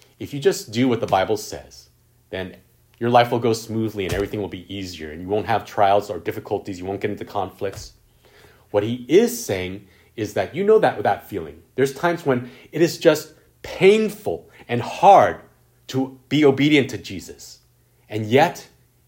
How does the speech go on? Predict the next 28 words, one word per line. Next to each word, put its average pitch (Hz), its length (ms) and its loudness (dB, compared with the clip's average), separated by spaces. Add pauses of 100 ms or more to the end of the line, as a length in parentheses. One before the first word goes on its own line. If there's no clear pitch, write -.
in 151 280 0
that, - 360 -12 (540)
we'll 104 180 -2
experience 107 480 -8
the 104 160 -12
power 143 500 4
of - 140 -8
Christ, - 440 -18 (280)
the 117 120 4
joy 165 520 8
of - 140 4
Christ - 460 -6
in 147 180 0
it. - 220 -8 (920)
And 107 100 -6
so 131 100 -6
the 113 100 0
point 214 340 0
here 120 160 0
is 110 200 -4
that 104 320 -2 (680)
don't 180 380 4 (200)
deceive 185 540 -4
yourself 92 520 -4 (280)
by 110 260 4 (140)
hearing 240 520 2
God's 110 360 4
word 120 500 2